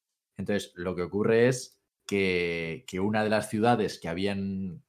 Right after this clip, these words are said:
igual estamos hablando de, pero ya te digo, si lo cogieron el griego antiguo, era un préstamo, que era un préstamo, que era un préstamo, o sea, la tira de años. No se sabe exactamente cuántos. Eh, pero había una ciudad que era Belur allí.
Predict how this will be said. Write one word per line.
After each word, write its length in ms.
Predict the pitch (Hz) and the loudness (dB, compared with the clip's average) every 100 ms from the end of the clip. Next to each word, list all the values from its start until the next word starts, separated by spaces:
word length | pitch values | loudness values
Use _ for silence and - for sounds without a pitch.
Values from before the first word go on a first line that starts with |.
| - _ _ - | -20 _ _ -12
igual 420 | 80 82 82 85 | -4 -2 0 -2
estamos 340 | 80 82 80 | -4 -10 -8
hablando 300 | 85 85 90 | -6 -6 -2
de, 220 | 104 92 80 | -2 -2 -2
pero 140 | 78 | -6
ya 20 | |
te 60 | 98 | -6
digo, 120 | 85 | -8
si 100 | - | -8
lo 80 | 78 | -14
cogieron 400 | - - 87 92 | -14 -10 -6 -6
el 80 | 87 | -6
griego 300 | 95 104 104 | -2 0 0
antiguo, 400 | 101 117 113 92 | 0 0 2 2
era 80 | - | 0
un 120 | 98 | -2
préstamo, 460 | 107 120 - 87 87 | 0 0 0 -6 -4
que 60 | |
era 80 | 92 | -6
un 100 | 95 | -4
préstamo, 360 | - 113 90 85 | 0 0 0 -6
que 40 | |
era 80 | 92 | -6
un 80 | 90 | -2
préstamo, 260 | 117 117 | -2 -2
o 20 | 95 | -14
sea, 160 | - _ _ | -18 _ _
la 140 | - - | -8 -4
tira 180 | 92 87 | -2 -2
de 100 | 76 | -4
años. 260 | 73 - _ _ _ _ - | -10 -20 _ _ _ _ -10
No 140 | 90 | -8
se 120 | 85 95 | -8 -6
sabe 200 | 85 85 | -4 -6
exactamente 500 | 85 - 80 78 80 | -8 -10 -10 -10 -12
cuántos. 400 | - - - _ _ _ _ _ - | -14 -16 -20 _ _ _ _ _ -4
Eh, 400 | 110 107 101 98 | 2 4 4 4
pero 120 | - | 2
había 120 | 95 104 | 2 2
una 120 | 107 | 0
ciudad 280 | 110 110 113 | 2 0 2
que 120 | 107 | 2
era 100 | 104 | 2
Belur 360 | 92 92 - _ _ | 2 -4 -6 _ _
allí. 340 | 80 78 78 | -8 -6 -10